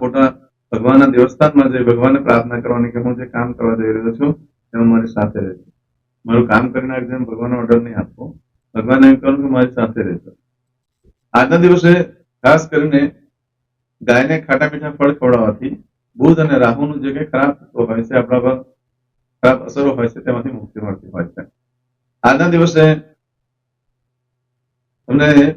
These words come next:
ઘરેથી નીકળો છો કે આજે આખા દિવસમાં કોઈ પણ વખત તમને કોઈ પાવૈયાના દર્શન થઈ જાય છે, જેને આપણે ઘણા માસી કહીએ છીએ.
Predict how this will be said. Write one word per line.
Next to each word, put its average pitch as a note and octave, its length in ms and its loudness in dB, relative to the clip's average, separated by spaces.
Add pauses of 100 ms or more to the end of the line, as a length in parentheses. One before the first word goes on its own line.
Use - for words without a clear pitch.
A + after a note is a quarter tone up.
(140)
ઘરેથી C#3 300 2
નીકળો C#3+ 300 4
છો A#2 100 -10 (640)
કે B2 60 2
આજે B2+ 220 2
આખા C3+ 320 -2
દિવસમાં B2 400 -6
કોઈ A#2+ 160 2
પણ C#3 240 4
વખત - 280 -4 (380)
તમને C3+ 240 2
કોઈ C#3+ 180 4
પાવૈયાના B2+ 480 4
દર્શન A2+ 300 -6
થઈ G2 160 -10
જાય F#2+ 160 -16
છે, - 140 -20 (1160)
જેને A2 160 -6
આપણે A#2 180 -6
ઘણા B2 200 -4
માસી B2 300 -4
કહીએ G2 260 -6
છીએ. - 180 -20